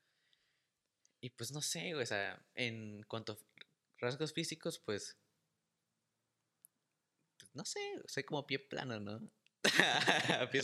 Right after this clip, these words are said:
parejo. <laughs> Porque, pues, he andado con personas, o sea, yo no soy una persona alta,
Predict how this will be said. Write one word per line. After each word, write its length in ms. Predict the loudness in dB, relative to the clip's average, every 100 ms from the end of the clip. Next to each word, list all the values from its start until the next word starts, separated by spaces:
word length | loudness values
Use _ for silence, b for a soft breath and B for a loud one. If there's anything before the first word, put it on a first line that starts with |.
| 2
parejo. 420 | 0 2 0 0 0
<laughs> 2000 | 4 4 4 4 2 2 2 0 -2 -4 -4 0 2 4 4 2 0 0 0 4
Porque, 180 | 6 8
pues, 180 | 6 6
he 120 | 6
andado 280 | 6 4 4
con 120 | 2
personas, 340 | 2 2 0 -2 -6
o 80 | -2
sea, 100 | 2
yo 100 | 4
no 60 | 4
soy 80 |
una 100 | 2
persona 320 | 2 0 2 0
alta, 320 | 0 -4